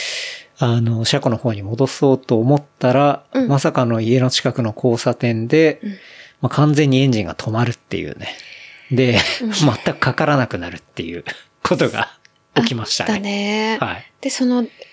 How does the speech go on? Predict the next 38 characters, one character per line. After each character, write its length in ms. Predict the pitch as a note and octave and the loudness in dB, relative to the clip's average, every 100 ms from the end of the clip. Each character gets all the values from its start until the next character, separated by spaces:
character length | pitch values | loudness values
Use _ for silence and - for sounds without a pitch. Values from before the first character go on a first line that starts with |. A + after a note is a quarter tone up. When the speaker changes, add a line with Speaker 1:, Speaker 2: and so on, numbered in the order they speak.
| _ | _
Speaker 1:
じ 100 | - | -2
ゃ 40 | C#4+ | -2
あ 60 | - _ | -2 _
止 80 | - | 0
め 120 | C#4 | 4
に 120 | E4+ F4+ | 4 4
行 20 | |
っ 40 | |
て 100 | F#4+ | 2
く 120 | F#4+ G4+ | 2 4
る 120 | F4 | 4
ね 260 | C4+ C4 | 4 4
っ 20 | C4 | 0
て 440 | _ - A3+ G#3+ | _ -2 0 0
言 160 | G#3+ G#3+ | -2 -4
っ 40 | - _ _ | -6 _ _
て、 400 | B3 B3 A3 - - | 2 4 2 -2 -6
Speaker 2:
う 60 | |
ん。 220 | G#2 F2 - | -6 -8 -6
Speaker 1:
あ、 80 | D4+ | -4
わ 80 | |
か 160 | C#4 F4+ | 0 -2
っ 60 | F4+ | -2
た 220 | - C4 | -2 -2
っ 100 | B3 | -2
て 120 | A#3 | -6
言 160 | G3+ A3 | -4 -4
っ 20 | _ _ - | _ _ -4
て、 200 | C#4 B3 | -2 0
出 180 | D4+ F#4 | 2 4
た 160 | A4 | 4
瞬 320 | - D4+ E4+ | 4 2 0
間 360 | F4 - E4+ F4 | -4 -2 0 2
に 80 | D#4 | 2
大 480 | C#4 E4+ F4 D#4 F4+ | 4 6 6 6 6
雨 200 | F4 | 6
降 40 | |
っ 20 | B3+ | 4